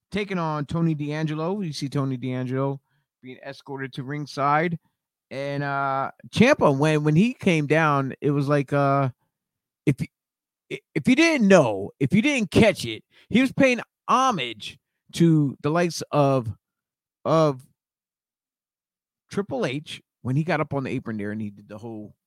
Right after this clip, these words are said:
water thing, the spit and stuff. And then as soon as he got in the ring, he did that homage to, uh, the Heartbreak Kid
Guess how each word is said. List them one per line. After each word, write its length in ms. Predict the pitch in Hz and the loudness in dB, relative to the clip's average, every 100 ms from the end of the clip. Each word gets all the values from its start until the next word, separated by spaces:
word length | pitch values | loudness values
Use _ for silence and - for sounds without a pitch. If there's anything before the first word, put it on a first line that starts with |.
| _ | _
water 380 | 101 139 147 147 | -6 0 2 2
thing, 460 | 156 151 156 156 143 | 0 -4 -4 -8 -8
the 60 | 113 | -10
spit 320 | - - 151 | -6 -2 -2
and 100 | 139 | -2
stuff. 320 | - 156 151 _ _ _ _ _ | 0 0 -2 _ _ _ _ _
And 320 | 151 156 156 151 | -6 -4 -2 -2
then 80 | |
as 100 | 147 | -4
soon 100 | - | -2
as 60 | 185 | -2
he 80 | 170 | 0
got 240 | 170 160 | 0 2
in 160 | 233 233 | 6 6
the 60 | |
ring, 360 | 175 170 160 143 _ _ _ | 8 6 4 2 _ _ _
he 140 | 165 | -8
did 180 | 156 165 | -6 -6
that 260 | 156 147 - - | -4 -4 -6 -6
homage 600 | 160 151 151 151 143 - | -4 -2 0 0 -2 -2
to, 240 | 147 131 | 0 0
uh, 260 | 120 123 113 | 0 -2 -2
the 100 | 143 | 0
Heartbreak 580 | 135 139 - 123 123 - | 2 2 2 -4 -4 -6
Kid 340 | 139 98 92 | -10 -10 -14